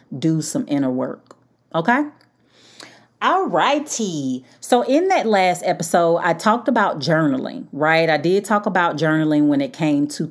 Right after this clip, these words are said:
thoughts, when it was, you know, you needed to start, like, paying attention to your thoughts and logging your thoughts. And so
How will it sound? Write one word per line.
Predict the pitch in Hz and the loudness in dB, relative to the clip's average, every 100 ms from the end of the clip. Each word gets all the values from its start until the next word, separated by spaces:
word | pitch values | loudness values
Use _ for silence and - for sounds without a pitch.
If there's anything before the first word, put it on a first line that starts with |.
| - | -2
thoughts, | 143 131 - - - | 0 0 -4 -10 -6
when | 139 143 | -2 0
it | 131 | -2
was, | 139 131 - - _ - | -4 -6 -10 -18 _ -4
you | 165 | 0
know, | 151 135 | 2 2
you | 139 143 | 0 0
needed | 151 151 143 123 | 0 0 -2 -4
to | 147 | -8
start, | - 143 143 135 | -4 -2 0 -2
like, | 135 127 123 | -2 -2 -2
paying | 156 139 131 | -2 0 -2
attention | 127 185 185 170 | -4 -6 -4 -6
to | - | -4
your | 165 151 | -2 -2
thoughts | 156 151 143 139 - | -2 0 0 -2 -6
and | 147 135 | -4 -2
logging | 131 139 135 120 123 | 0 0 -2 -2 -2
your | 120 | -4
thoughts. | 113 113 107 - - - - - - - - | -6 -6 -6 -8 -16 -20 -20 -20 -20 -20 -6
And | 175 | -4
so | 175 202 180 180 170 - | 0 2 4 4 2 -2